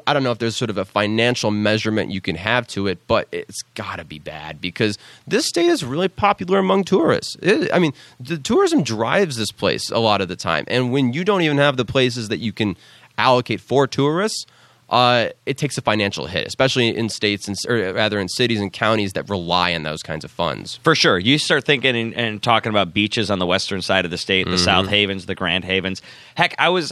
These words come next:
Speaker 2: I vacationed this year with a friend in Muskegon, and we got to the beach, and it was, I, it couldn't have been more than four feet from, from where the beach started <laughs> to where the water was. And, and locals told us it is not normally like this, but you start removing beaches,
Speaker 1: Mm-hmm.
Speaker 2: that's gonna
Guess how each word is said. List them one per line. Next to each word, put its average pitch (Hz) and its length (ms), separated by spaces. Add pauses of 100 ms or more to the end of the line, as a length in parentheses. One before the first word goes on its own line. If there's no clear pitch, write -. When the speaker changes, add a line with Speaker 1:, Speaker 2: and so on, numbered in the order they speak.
Speaker 2:
I 131 180
vacationed 120 840
this 113 220
year 117 280
with 113 140
a 95 60
friend 113 340
in 104 160
Muskegon, 131 600
and 113 240
we 120 80
got 120 240
to 120 60
the 110 100
beach, 127 440
and 107 280
it 107 160
was, 104 500
I, 85 180
it 101 260
couldn't 117 200
have 110 80
been 110 160
more 110 160
than 101 80
four 117 240
feet 135 420
from, 113 340
from 117 340
where 120 180
the 107 80
beach 107 280
started 196 420 (180)
<laughs> - 160
to 156 100
where 170 140
the 170 80
water 220 300
was. 87 320 (260)
And, 135 240
and 139 140
locals 151 400
told 143 200
us 123 160
it 127 140
is 113 180
not 110 400
normally 107 460
like 107 240
this, 104 220
but 117 160
you 139 100
start 147 240
removing 117 440
beaches, 101 580
Speaker 1:
Mm-hmm. 95 680
Speaker 2:
that's 117 220
gonna 113 760